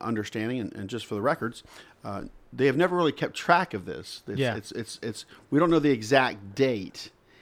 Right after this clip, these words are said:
Speaker 1: you know, uh, of course, where we're at today f-,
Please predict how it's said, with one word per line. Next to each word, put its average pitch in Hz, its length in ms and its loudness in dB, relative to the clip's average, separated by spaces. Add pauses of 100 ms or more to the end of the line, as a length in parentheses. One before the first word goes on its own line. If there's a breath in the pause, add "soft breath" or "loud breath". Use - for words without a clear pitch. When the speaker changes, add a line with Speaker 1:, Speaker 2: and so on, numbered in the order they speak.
(200 soft breath)
Speaker 1:
you 117 180 0
know, 87 380 -4 (300 soft breath)
uh, 90 420 -2 (160)
of 98 120 -10
course, 113 300 -2
where 127 340 2
we're 120 200 0
at 117 260 -2 (640)
today 117 380 0
f-, - 160 -8